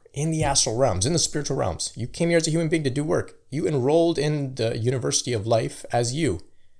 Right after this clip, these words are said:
Stay the course, do the work. If you happen to spontaneously have some spiritual experiences, fantastic. Of course, like I said, it does mean that you are progressing, your consciousness is expanding,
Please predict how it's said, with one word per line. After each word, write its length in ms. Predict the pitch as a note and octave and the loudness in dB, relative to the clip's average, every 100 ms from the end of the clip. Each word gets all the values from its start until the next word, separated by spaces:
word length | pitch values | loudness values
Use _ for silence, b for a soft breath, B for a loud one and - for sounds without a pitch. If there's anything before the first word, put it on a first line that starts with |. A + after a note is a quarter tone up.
| - - - _ _ _ | -20 -20 -20 _ _ _
Stay 300 | - - F2 | -8 -4 -2
the 100 | D3 | -2
course, 640 | - F#2 F#2 A2 - - - _ - | -2 0 0 0 -2 -4 -12 _ -6
do 80 | G2 | -2
the 80 | B2+ | 0
work. 400 | F#2+ F#2 G2 - B B | 0 -2 -4 -10 B B
If 140 | - | -6
you 80 | G#2 | -6
happen 580 | - - A2+ - D#3+ D#3 | -6 -2 -2 0 -2 0
to 520 | - D3 G#2+ F#2+ C3+ b b | 0 0 0 -2 -6 b b
spontaneously 800 | - - F#2+ F#2+ G#2+ A#2 A2 F2 | -8 -4 -4 -2 0 0 -2 -2
have 360 | F#2+ G#2 C#3 | 2 2 2
some 340 | - G#2 A2+ - | 0 0 -2 -2
spiritual 380 | - - G2 A2 | -2 -2 -4 -2
experiences, 760 | - - G2+ G2+ C#3+ D#3 - B B B - | -2 0 -2 0 0 0 -4 B B B -10
fantastic. 800 | - F2+ G2 F#2 F#2+ - C#3 - | -4 -2 0 0 0 0 -2 -4
Of 140 | - | -8
course, 340 | - A2+ C3+ | -6 -4 -2
like 100 | G2 | -4
I 60 | F2 | -2
said, 220 | - A2+ | -2 -2
it 100 | F#2+ | 0
does 220 | G2 G2 | 2 2
mean 240 | G2 A2+ A#2+ | 2 0 -2
that 80 | F2+ | 0
you 120 | G2 | 0
are 60 | A#2 | 0
progressing, 560 | A2 E2 F2 G2+ C3 | -2 -2 -2 -2 -4
your 80 | E2+ | -4
consciousness 480 | - G2+ - B2+ - | -4 -4 -4 -8 -6
is 140 | G#2+ | -4
expanding, 540 | A#2+ - F2 F#2 A2 | 0 0 0 -4 -4